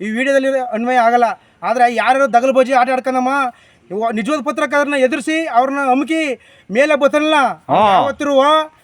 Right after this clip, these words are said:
Speaker 1: ನಮ್ಮ ಕರ್ನಾಟಕ ಸರ್ಕಾರ, ಭಾರತ ಸರ್ಕಾರ ಒಂದಲ್ಲ ಒಂದಿನ ಕಠಿಣ ಕಾನೂನು ತತ್ತಲೇ ತರುತ್ತೆ. ಜೊತೆಗೆ ಅಂಥವ್ರನ್ನ ನಮ್ಮ ಎಸ್ ಪಿಗಳು, ಕಮಿಷನರ್ಗಳು, ಸಂಬಂಧಪಟ್ಟ ವಾರ್ತಾ ಇಲಾಖೆಯವರು, ಜೊತೆಗೆ ನಮ್ಮ ಕಾನೂನು ಮಂತ್ರಿಗಳು ಒಂದಲ್ಲ ಒಂದಿನ ಅದಕ್ಕೆ ನ್ಯಾಯ ಸಿಕ್ಕಿ ಸಿಕ್ಕುತ್ತೆ.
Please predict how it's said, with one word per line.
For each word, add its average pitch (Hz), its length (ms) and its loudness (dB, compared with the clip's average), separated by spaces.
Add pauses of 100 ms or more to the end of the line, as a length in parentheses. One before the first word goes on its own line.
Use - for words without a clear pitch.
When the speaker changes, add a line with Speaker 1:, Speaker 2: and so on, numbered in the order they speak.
(180)
Speaker 1:
ನಮ್ಮ 190 160 -8
ಕರ್ನಾಟಕ 254 480 -4
ಸರ್ಕಾರ, 269 340 -4
ಭಾರತ 233 260 -2
ಸರ್ಕಾರ 233 340 -2 (140)
ಒಂದಲ್ಲ 277 340 0
ಒಂದಿನ 277 300 0 (560)
ಕಠಿಣ 240 300 0
ಕಾನೂನು 262 360 -2
ತತ್ತಲೇ 277 300 -2
ತರುತ್ತೆ. 277 640 0 (340)
ಜೊತೆಗೆ 240 280 0
ಅಂಥವ್ರನ್ನ 302 400 0 (560)
ನಮ್ಮ 226 180 -2
ಎಸ್ 254 200 0
ಪಿಗಳು, 311 540 2 (200)
ಕಮಿಷನರ್ಗಳು, 302 840 0 (180)
ಸಂಬಂಧಪಟ್ಟ 277 480 -4
ವಾರ್ತಾ 277 340 0
ಇಲಾಖೆಯವರು, 269 460 0
ಜೊತೆಗೆ 247 520 0 (300)
ನಮ್ಮ 190 180 -6
ಕಾನೂನು 302 340 -2
ಮಂತ್ರಿಗಳು 285 680 0 (160)
ಒಂದಲ್ಲ 269 260 0
ಒಂದಿನ 285 240 0
ಅದಕ್ಕೆ 269 160 -6
ನ್ಯಾಯ 254 300 0
ಸಿಕ್ಕಿ 262 220 -8
ಸಿಕ್ಕುತ್ತೆ. 254 540 0